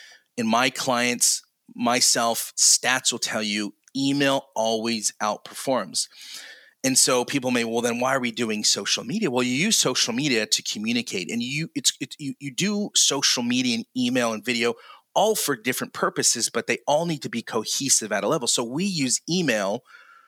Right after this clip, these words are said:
to, or excuse me, social media, especially paid ads, to grow our email lists, because email,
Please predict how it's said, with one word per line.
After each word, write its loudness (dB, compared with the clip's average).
to, 2
or 2
excuse 2
me, 0
social 2
media, 0
especially 2
paid 0
ads, 2
to 2
grow 0
our 2
email 0
lists, 2
because 0
email, 2